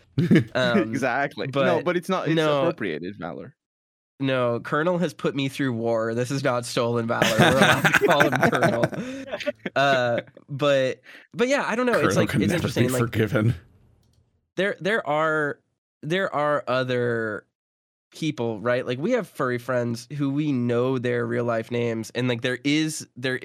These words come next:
Speaker 2: are times where it's like, "Okay, do I call you your real name or do I call you, like, your character's name?" And there are some people whose characters are really separate from them,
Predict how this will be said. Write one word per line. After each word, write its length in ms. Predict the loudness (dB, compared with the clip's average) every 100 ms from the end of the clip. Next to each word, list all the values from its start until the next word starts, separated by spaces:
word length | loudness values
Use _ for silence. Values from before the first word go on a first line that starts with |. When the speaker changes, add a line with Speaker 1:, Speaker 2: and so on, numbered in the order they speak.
| -6
Speaker 2:
are 200 | -2 -2
times 440 | -2 -4 -2 -2 -4
where 80 | -4
it's 80 |
like, 180 | -6 -6
"Okay, 240 | -4 -4 -4
do 160 | -2
I 80 | -4
call 280 | -2 -4 -4
you 540 | -4 -4 -4 -6 -10 -14 _ _ -12
your 160 | -6 -4
real 220 | -2 0
name 300 | 0 -2 -4
or 60 |
do 120 | -4 -6
I 40 |
call 200 | -6 -6
you, 380 | -4 -6 -6 -8 -8
like, 200 | -8 -8
your 120 | -10
character's 560 | -4 -4 -2 -4 -6 -2
name?" 320 | -2 -2 -2
And 120 | 0
there 140 | 0
are 40 | -2
some 180 | -2 -2
people 280 | -2 -2 -4
whose 220 | -4 -6
characters 840 | -12 -6 -4 -4 -4 -6 -4 -6 -4
are 120 | -6
really 440 | -4 -6 -4 -6
separate 640 | -6 -4 -4 -4 -4 -4 -8 _ _ _ _ _ -10
from 400 | -4 -2 -2 -6
them, 460 | -6 -4 -4 -6